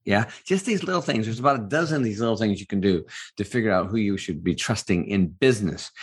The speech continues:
Hey, if you're dating somebody, trust, it's a big deal, right? Uh, you know, it really is.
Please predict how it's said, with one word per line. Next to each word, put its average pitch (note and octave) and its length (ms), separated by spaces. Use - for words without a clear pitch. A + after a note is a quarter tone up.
Hey, - 360
if - 160
you're A2 140
dating B2+ 580
somebody, D#3 720
trust, C3 420
it's - 140
a G#2 40
big E2+ 300
deal, A#2+ 420
right? G#2+ 300
Uh, F2 420
you A2 100
know, F2 220
it G2+ 60
really G2 380
is. A2+ 300